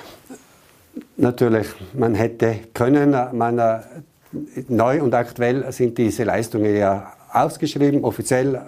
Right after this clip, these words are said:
groß europaweit ausgeschrieben. Die Ergebnisse werden zeigen, äh, wo jetzt der Preis pro Testung zu liegen kommt. Und hoffen wir ganz einfach, der Preis ist das eine,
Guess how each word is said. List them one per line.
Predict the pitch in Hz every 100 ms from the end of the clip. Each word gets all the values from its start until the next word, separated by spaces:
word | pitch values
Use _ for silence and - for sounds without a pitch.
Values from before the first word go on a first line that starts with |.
| -
groß | 123 127 131
europaweit | 110 117 117 101 98
ausgeschrieben. | 107 123 117 - 117 110
Die |
Ergebnisse | 104 113 107 104 110
werden | 101 101
zeigen, | - 98 107 113 - - - -
äh, | 101
wo | 110 131
jetzt | 120 135 - - - _ _ _ -
der | 127
Preis | - 101 143 147 - 131 -
pro | 123 110 110 101
Testung | 117 113 - 107 98
zu | 110
liegen | 147 156
kommt. | 147 139 131
Und | 110
hoffen | 139 139
wir | 127
ganz | 127 120
einfach, | 117 123 120 - - -
der | -
Preis | 120 123 117
ist | 143 139
das | 117
eine, | 101 104